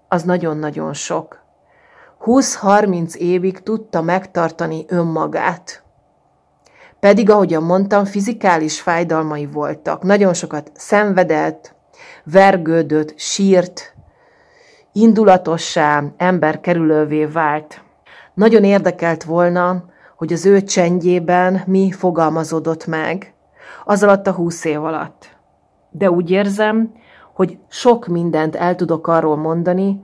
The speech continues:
hogy Horváth Teri csendje milyen, és hogy azon alkotók közege milyen, akik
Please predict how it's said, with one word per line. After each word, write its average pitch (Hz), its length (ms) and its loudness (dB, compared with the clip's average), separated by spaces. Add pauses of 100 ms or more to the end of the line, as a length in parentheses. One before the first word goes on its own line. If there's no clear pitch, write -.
(280)
hogy 170 200 -4
Horváth 175 560 2
Teri 156 300 0
csendje 175 560 -2
milyen, 165 640 -6 (920)
és 180 140 -4
hogy 202 120 2
azon 208 260 4
alkotók 165 920 -2 (1000)
közege 160 800 -2 (1500)
milyen, 175 600 0 (1300)
akik 214 600 0